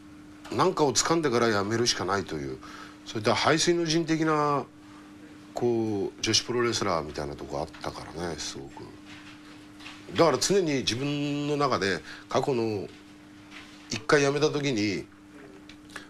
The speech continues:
その保母さんをやってたという、だから背景に自分の中に保母さんというものを担ぎながらやってた女子プロレスラーじゃないかなと思うんだよ。邪道ってさ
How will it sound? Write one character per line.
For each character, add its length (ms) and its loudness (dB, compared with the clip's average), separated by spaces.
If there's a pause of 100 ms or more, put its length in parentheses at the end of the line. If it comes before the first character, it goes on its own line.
そ 100 -8
の 60 0
保 140 2
母 80 0
さ 100 2
ん 80 0
を 40 -4
や 120 0
っ 20 -4
て 120 -4
た 140 0
と 120 -6
い 100 -4
う、 180 -8 (300)
だ 100 2
か 60 2
ら 140 0 (460)
背 160 2
景 340 4
に 160 2
自 160 0
分 160 -2
の 80 0
中 160 2
に 260 -2 (380)
保 180 -2
母 100 2
さ 120 0
ん 80 -4
と 120 -6
い 100 -2
う 240 -4 (360)
も 100 0
の 140 0
を 40 -2
担 160 -2 (120)
ぎ 80 -4
な 80 -2
が 120 -4
ら 80 -2
や 60 -2
っ 20 -10
て 120 -12
た 100 -6
女 140 -6
子 80 -10
プ 120 -10
ロ 80 -4
レ 80 -4
ス 100 -10
ラ 80 -4
ー 20 -6
じ 80 -8
ゃ 40 -8
な 100 -8
い 40 -8
か 60 -10
な 80 -8
と 140 -14
思 60 -16
う 20 -14
ん 20 -14
だ 80 2
よ。 60 -2 (1700)
邪 220 2
道 140 -4
っ 40 -8
て 160 -6
さ 340 0